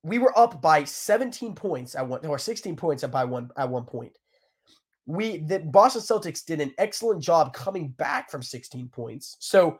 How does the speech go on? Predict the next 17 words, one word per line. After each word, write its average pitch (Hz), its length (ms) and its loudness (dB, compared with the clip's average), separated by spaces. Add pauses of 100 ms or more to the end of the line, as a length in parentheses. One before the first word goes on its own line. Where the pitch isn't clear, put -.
(140)
we 185 80 -2
were 220 80 6
up 254 100 4
by 262 80 6
sixteen 208 420 -4
points, 170 320 -4
but 165 140 0
in 151 60 2
both 170 180 -4
the 160 80 -12
second 214 400 -2
and 165 180 -2
the 143 140 -8
third 170 240 -2
quarter, 147 520 0 (760)
when 156 200 4
the 156 120 0